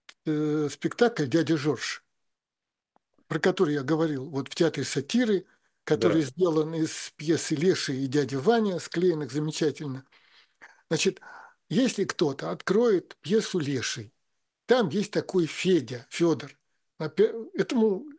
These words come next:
Speaker 1: Феде вообще-то сорок пять. Богатый человек, наглый, невероятно.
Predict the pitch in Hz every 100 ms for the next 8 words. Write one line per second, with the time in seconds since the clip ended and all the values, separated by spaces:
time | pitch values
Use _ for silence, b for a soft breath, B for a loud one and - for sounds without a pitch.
0 | - - 247 170 160 151 156 - 156 -
1 | 220 220 - 135 107 - - _ _ _
2 | _ _ _ _ _ _ 147 143 180 233
3 | 254 196 - 208 160 123 95 - - _
4 | - 135 143 165 208 190 180 180 113 -
5 | _ _ _ _ _ _ _ 120 131 156
6 | 170 151 151 110 117 -